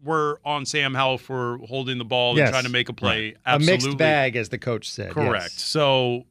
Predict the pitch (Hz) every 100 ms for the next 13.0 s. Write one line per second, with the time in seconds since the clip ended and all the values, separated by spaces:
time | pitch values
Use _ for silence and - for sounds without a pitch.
0 | _ _ 160 185 180 170 143 139 147 139
1 | 117 - 160 151 135 117 - 135 117 -
2 | 127 120 123 123 120 113 110 110 110 _
3 | 123 139 131 123 123 117 131 117 110 101
4 | _ _ _ 131 117 - 120 - 139 -
5 | 123 123 120 - - 127 120 120 123 123
6 | 120 123 120 123 131 139 135 139 - 165
7 | 202 139 135 151 160 180 208 165 98 -
8 | _ _ _ - 131 135 - 214 - -
9 | - 190 151 180 147 143 147 131 127 139
10 | 127 120 120 113 110 98 - - 139 170
11 | 175 156 160 151 135 131 127 135 127 -
12 | 139 127 113 107 131 - 113 98 -